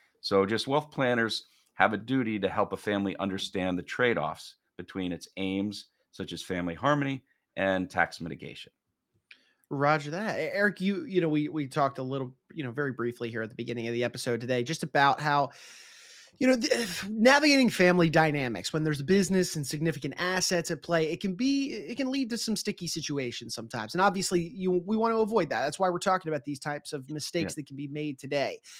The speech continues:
Speaker 2: Let's move on to our third kind of wealth planning mistake of successful family businesses here,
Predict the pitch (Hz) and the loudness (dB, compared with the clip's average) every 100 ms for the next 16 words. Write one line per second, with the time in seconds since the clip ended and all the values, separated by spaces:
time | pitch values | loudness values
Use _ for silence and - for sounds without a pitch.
0 | - - - _ _ _ _ - 202 240 | -20 -20 -20 _ _ _ _ -12 0 0
1 | 233 240 285 262 262 220 208 190 - - | 2 4 4 6 6 8 8 6 0 4
2 | 180 175 175 170 160 - 160 151 151 160 | 6 6 4 2 -2 -6 -4 -2 0 2
3 | 156 156 165 156 156 143 - - 147 143 | 2 0 -4 -4 -4 -6 -8 -2 0 0
4 | 135 - 147 - 135 151 139 147 151 143 | -4 -8 -8 -8 -4 -4 -4 -6 -6 -6
5 | 135 135 131 139 143 135 - 147 147 135 | -6 -6 -6 -10 -10 -10 -6 -2 -2 -2